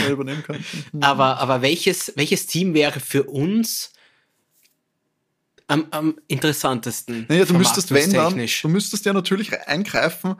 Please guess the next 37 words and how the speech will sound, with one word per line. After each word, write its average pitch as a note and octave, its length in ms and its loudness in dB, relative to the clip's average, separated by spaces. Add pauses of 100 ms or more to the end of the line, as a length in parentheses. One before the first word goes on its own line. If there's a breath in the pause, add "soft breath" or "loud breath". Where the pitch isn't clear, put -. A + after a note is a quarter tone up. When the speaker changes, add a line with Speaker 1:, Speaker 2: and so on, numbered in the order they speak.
(420 loud breath)
Speaker 1:
also D#3 140 0
reali-, D3 600 2
realistisch D#3 440 2
müsstest G3 320 -2
du E3 40 0
sehen, D#3+ 300 0
ein D3 180 -2
Team, G3 420 0 (160 loud breath)
das D3 140 -2
vielleicht D3 480 -2
eben E3 300 -2
so - 300 -4 (1300)
Interesse E3 500 4
hätte, D3 220 4
überhaupt C#3 600 2 (120)
den C3+ 340 -4
Besitzer C3 340 -2
zu A2+ 160 -4
wechseln. A3+ 520 0
Also C#3 240 -2
du C3 60 2
hättest C3 280 -2
ja C3+ 60 0
sowas C3 340 -2
wie C3+ 100 0
Alpine, D#3 480 0
wo E3+ 60 0
du C#3 40 2
sagst, - 260 -2
ein C3+ 80 -6
großer C#3+ 340 -2
Player C3+ 240 -2
könnte C3+ 420 -2
aussteigen, D3 720 0
weil - 140 -4
es - 220 -8
einfach A#2+ 420 -4